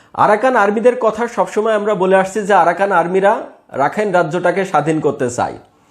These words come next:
এখন প্রশ্ন হলো, আদেই কি আরাকান আর্মিরা যদি রাখাইন রাজ্য স্বাধীন করে, তারা কি again আমাদের বাংলাদেশের যে বারো লাখ রোহিঙ্গা এসেছে তাদেরকে কি ফিরিয়ে নিয়ে, নিয়ে, নি-, নিতে তারা ইচ্ছুক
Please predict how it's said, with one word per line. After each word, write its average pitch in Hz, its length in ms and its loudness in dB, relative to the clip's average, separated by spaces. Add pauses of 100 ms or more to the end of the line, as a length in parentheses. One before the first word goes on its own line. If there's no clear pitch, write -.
(260)
এখন 247 260 2
প্রশ্ন 220 380 2
হলো, 185 480 0 (400)
আদেই 247 300 4
কি 104 340 -4 (240)
আরাকান 208 460 2
আর্মিরা 202 380 2
যদি 196 280 2
রাখাইন 202 340 0
রাজ্য 185 320 0
স্বাধীন 185 400 -2
করে, 131 300 2 (280)
তারা 147 200 4
কি 196 300 -6
again 180 400 2
আমাদের 165 340 0
বাংলাদেশের 160 600 -2
যে 170 100 0
বারো 143 280 2
লাখ 165 200 4 (440)
রোহিঙ্গা 208 560 4
এসেছে 165 440 -4
তাদেরকে 151 520 -2
কি 190 280 -6 (200)
ফিরিয়ে 190 300 2
নিয়ে, 180 240 2
নিয়ে, 185 300 -2
নি-, 160 260 -4
নিতে 175 260 0
তারা 180 160 2
ইচ্ছুক 185 480 0